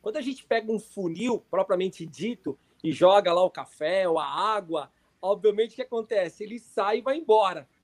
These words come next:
A ampulheta fecha. Isso quer dizer que nós criamos, através da ampulheta, uma máquina que chama de retrovenda, onde você não deixa o cliente mais embora. Na hora que você termina uma fra-, termina uma venda, eu gosto de uma frase que muito diz assim: olha,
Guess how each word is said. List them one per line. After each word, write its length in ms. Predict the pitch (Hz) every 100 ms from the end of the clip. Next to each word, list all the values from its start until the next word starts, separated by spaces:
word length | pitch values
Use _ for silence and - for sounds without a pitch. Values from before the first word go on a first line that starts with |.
| _ _ _
A 100 | 190
ampulheta 580 | 233 226 220 220 - 240 _ -
fecha. 480 | 247 - - 147 123 127 -
Isso 160 | 220
quer 160 | - 214
dizer 340 | 165 143 202
que 140 | 220 208
nós 220 | 196 185
criamos, 500 | - 202 180 196 156
através 380 | 156 156 156 147
da 80 | 156
ampulheta, 600 | 156 156 147 202 156 131 _ _ _
uma 240 | - 165 160
máquina 300 | 185 196 175
que 60 |
chama 120 | 185 175
de 120 | 165
retrovenda, 1040 | 175 208 226 220 190 135 180 214 190 143 - _ _
onde 240 | 175 196
você 300 | 185 202 -
não 120 | 220
deixa 340 | 233 185 220 247
o 20 |
cliente 320 | - 196 196
mais 220 | 175 175 165
embora. 400 | 165 151 139 117 _ _ 139
Na 220 | 160 165
hora 180 | 170 220
que 140 | 220 208
você 240 | 190 202
termina 300 | 196 180 180
uma 120 | 160
fra-, 260 | 135 - 180 139
termina 220 | 147 165 160
uma 140 | 147
venda, 260 | 123 175 165
eu 40 |
gosto 200 | 165 185
de 40 | 180
uma 80 |
frase 220 | 165 180 165
que 60 |
muito 200 | 170 180
diz 200 | 170 147
assim: 280 | 196 190 170
olha, 160 | 135